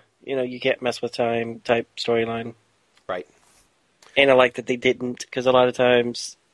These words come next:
Speaker 1: they'll go the whole book saying, "We can't do it," and then at the end
Speaker 2: They do it.
Speaker 1: do it anyways.
Speaker 2: <laughs> Right. They, they didn't compromise on the, um,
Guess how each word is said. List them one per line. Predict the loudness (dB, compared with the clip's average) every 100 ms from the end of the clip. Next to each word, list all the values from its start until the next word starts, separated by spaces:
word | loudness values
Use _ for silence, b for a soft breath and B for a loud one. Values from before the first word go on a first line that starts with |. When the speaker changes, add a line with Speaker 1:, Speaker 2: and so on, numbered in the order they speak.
| _ _ -20
Speaker 1:
they'll | 2 6 8
go | 8 6
the | 8
whole | 8
book | 8 6 4
saying, | 0 2 2
"We | 0
can't | -2 -2 0
do | 2 2
it," | 2
and | 0
then | 0
at | 0
the | -2 0
end | 0 -2 -8 _
Speaker 2:
They | -8 -6
do | -6 -8
it. | -10 _ _ 4
Speaker 1:
do | 6
it | 8
anyways. | 6 6 4 2 -4 _ _
Speaker 2:
<laughs> | -16 -16 -8 -6 -4 -4 -4 -8 -8 -14 -12 -18 -18 -20 -20 _ _ _ b b b b
Right. | 0 0 2
They, | 2
they | 6 4
didn't | 4
compromise | 2 4 4 2 2 2 2 0
on | -2 -2 -6
the, | -8 -8 -10
um, | -12